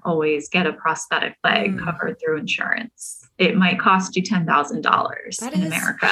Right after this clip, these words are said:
Speaker 2: shocking.
Speaker 1: Mm-hmm. Mm-hmm.
Speaker 2: Wow.
Speaker 1: Yeah. And my friend Andrea, who's in the film, she is a nurse and she happens to use a wheelchair. She hasn't been able to get a wheelchair covered through insurance for over seven years, you know?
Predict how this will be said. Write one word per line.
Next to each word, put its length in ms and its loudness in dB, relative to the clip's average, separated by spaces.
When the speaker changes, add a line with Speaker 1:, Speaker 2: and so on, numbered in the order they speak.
Speaker 2:
shocking. 760 -6
Speaker 1:
Mm-hmm. 500 4
Mm-hmm. 420 6
Speaker 2:
Wow. 320 -4
Speaker 1:
Yeah. 340 4
And 140 6
my 120 6
friend 240 4
Andrea, 600 6
who's 240 4
in 220 6
the 360 4
film, 360 6
she 260 6
is 140 4
a 80 6
nurse 400 6
and 140 6
she 100 6
happens 460 4
to 80 0
use 160 4
a 60 0
wheelchair. 720 4
She 180 4
hasn't 320 4
been 140 6
able 180 4
to 60 4
get 140 4
a 60 6
wheelchair 420 4
covered 300 4
through 120 2
insurance 540 2
for 120 4
over 180 4
seven 340 2
years, 600 0
you 140 2
know? 160 4